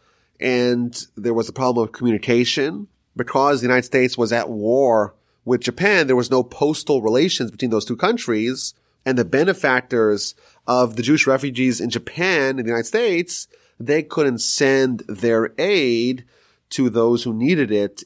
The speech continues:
in Japan. But one unusual dilemma was the question of the international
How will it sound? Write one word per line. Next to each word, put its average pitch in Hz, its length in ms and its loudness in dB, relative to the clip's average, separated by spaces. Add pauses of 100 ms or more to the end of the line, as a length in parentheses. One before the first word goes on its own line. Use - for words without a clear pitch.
in 113 280 -2
Japan. 92 600 -4 (540)
But 156 120 4
one 208 280 0
unusual 160 960 0 (260)
dilemma 131 920 2
was 117 260 -4
the 120 80 -10
question 135 640 -6
of 104 180 -4
the 110 100 -4
international 104 1160 0